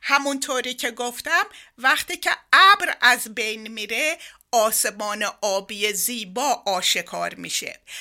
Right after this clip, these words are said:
وقتی که ابر از بین می‌ره، خورشید طلایی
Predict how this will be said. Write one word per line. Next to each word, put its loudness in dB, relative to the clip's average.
وقتی 0
که -2
ابر 6
از 2
بین -6
می‌ره، -4
خورشید 0
طلایی 0